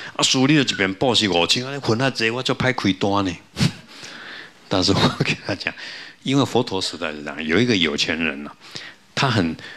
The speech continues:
很吝啬，不愿意布施。后来有一位居士就跟他讲，“哎呀，你这么有钱啊，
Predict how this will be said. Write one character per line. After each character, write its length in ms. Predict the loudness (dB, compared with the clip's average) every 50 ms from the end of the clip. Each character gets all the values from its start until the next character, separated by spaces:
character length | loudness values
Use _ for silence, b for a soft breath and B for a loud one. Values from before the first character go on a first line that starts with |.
| B B
很 380 | -12 -6 -2 0 0 2 4
吝 200 | 4 4 2 2
啬， 240 | 0 0 0 0 -2 -4 -4 -2
不 80 | 2
愿 140 | 4 4 4
意 40 | 2
布 200 | 0 -2 -4 -2
施。 320 | -2 -2 -2 -4 -6 -10 -12 B B B B B B
后 140 | B -2 2
来 140 | 4 4 6
有 60 | 6
一 60 | 6
位 180 | 6 4 4 2
居 240 | 2 2 2 4 4
士 260 | 4 4 4 2 2
就 120 | 2 -2
跟 100 | -2 -2
他 80 | -4 -4
讲 140 | -6 -4 -2
，“哎 100 | 0 0
呀， 160 | 2 2 0 2
你 140 | 2 2
这 100 | 4 4
么 100 | 4 4
有 160 | 4 4 2 2
钱 160 | 0 -2 -4 -8
啊， 160 | -8 -8 -10